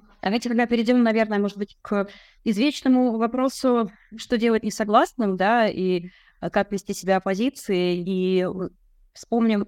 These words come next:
спор, который сейчас активно, да, разгорается между сторонниками, э, сторонниками Алексея Навального, да, и Максима Каца,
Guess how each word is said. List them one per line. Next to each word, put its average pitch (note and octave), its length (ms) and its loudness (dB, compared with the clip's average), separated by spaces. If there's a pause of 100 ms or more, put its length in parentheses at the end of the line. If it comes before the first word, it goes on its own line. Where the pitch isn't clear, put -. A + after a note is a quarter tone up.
спор, C4+ 360 0
который F3+ 260 -4
сейчас - 240 -10
активно, D#3+ 380 -4
да, E3 140 0
разгорается D#3 520 -4
между D#3 180 -4
сторонниками, D#3 800 -6
э, D#3+ 140 -8
сторонниками E3 520 -4
Алексея D#3+ 420 -4
Навального, E3+ 680 0
да, F#3 260 0
и E3+ 180 0
Максима D#3 300 -8
Каца, G3 460 0